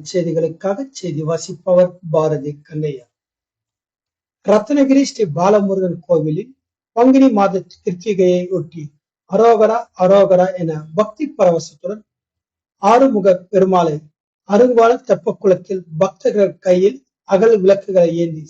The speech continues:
சிறப்பு வழிபாடு. ராணிப்பேட்டை மாவட்டம் ஆற்காடு அடுத்த ரத்னகிரி பகுதியில் அமைந்துள்ள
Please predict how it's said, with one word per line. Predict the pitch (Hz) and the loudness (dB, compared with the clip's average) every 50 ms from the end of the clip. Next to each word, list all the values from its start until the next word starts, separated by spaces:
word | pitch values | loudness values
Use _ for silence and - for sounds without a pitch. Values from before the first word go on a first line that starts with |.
| - - | -10 -2
சிறப்பு | - 190 190 180 - - - 185 - | 2 2 2 2 0 -4 -8 -10 -2
வழிபாடு. | - 185 180 190 185 - 185 180 175 156 143 - _ _ _ _ _ _ _ _ _ _ _ _ _ _ _ _ _ _ _ _ _ _ _ _ _ _ _ _ _ _ | 2 4 4 4 4 2 2 0 0 0 -4 -10 _ _ _ _ _ _ _ _ _ _ _ _ _ _ _ _ _ _ _ _ _ _ _ _ _ _ _ _ _ _
ராணிப்பேட்டை | 185 196 196 185 180 180 185 185 180 180 185 180 | -2 0 2 2 0 2 2 0 0 2 0 0
மாவட்டம் | 180 180 185 190 196 196 - - 285 277 269 - | 2 0 2 2 0 0 0 -2 -4 -4 -4 -6
ஆற்காடு | - 196 185 180 180 - 190 185 165 165 | -2 -2 -2 -2 0 0 0 0 0 0
அடுத்த | 170 165 175 - - 269 277 262 | -2 -4 -6 -6 -8 -12 -8 -6
ரத்னகிரி | 196 170 175 - 214 196 180 165 175 165 165 160 | -6 -6 -6 -6 -4 -4 -4 -2 -2 -4 -4 -4
பகுதியில் | - 170 147 160 156 160 190 240 - 208 180 | -4 -4 -4 -4 -4 -4 -6 -8 -8 -10 -6
அமைந்துள்ள | 165 165 165 151 160 156 165 | -4 -4 -4 -4 -6 -6 -6